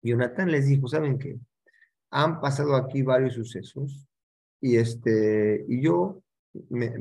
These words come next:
llegué aquí, no tenía parnasá, y este señor Mija me contrató a mí como Cohen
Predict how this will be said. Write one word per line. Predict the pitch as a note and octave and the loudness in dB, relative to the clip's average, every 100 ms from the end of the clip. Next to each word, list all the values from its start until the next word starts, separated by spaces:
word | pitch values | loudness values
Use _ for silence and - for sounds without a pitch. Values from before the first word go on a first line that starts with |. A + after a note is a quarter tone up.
| A#2 | -2
llegué | A#2 A#2 D3 | 2 4 2
aquí, | C#3 C3 A2 C#3 - - _ - | 2 -2 -4 -4 -10 -18 _ -6
no | A#2 B2+ | -4 0
tenía | C3 B2+ A#2+ | 0 0 0
parnasá, | A2+ G#2 G#2 G2 E2 F#2+ B2+ - | 0 -2 -4 -12 -16 -18 -20 -10
y | C#3 | -4
este | D#3 C#3+ C#3+ | -4 -4 -4
señor | C3+ C3+ C3 C3 | -4 -2 -2 -2
Mija | C#3 C3+ A2+ C3 | -2 -2 -4 -4
me | C#3 C#3 | -4 -4
contrató | D3 C#3 C#3 C#3 E3 | -6 -4 -4 -4 -4
a | |
mí | E3 F3 E3+ | -4 -4 -6
como | D3 C#3 C#3 | -4 -2 -2
Cohen | D3+ D#3+ D3+ E3+ | -2 -2 -4 -8